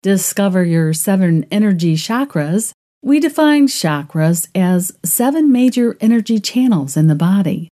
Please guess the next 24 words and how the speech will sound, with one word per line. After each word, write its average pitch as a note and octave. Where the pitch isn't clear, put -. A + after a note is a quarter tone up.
which G#3
concentrate G3+
and A3
spin G#3+
at F#3+
junctions G3
along F#3+
a A#3+
vertical F#3
line E3
at F#3+
the G3
middle F3+
of E3+
the D#3+
body. D#3
Each D#4+
of G#3+
these G3
spinning A3+
wheels G3
of E3
energy D#3
represents G3+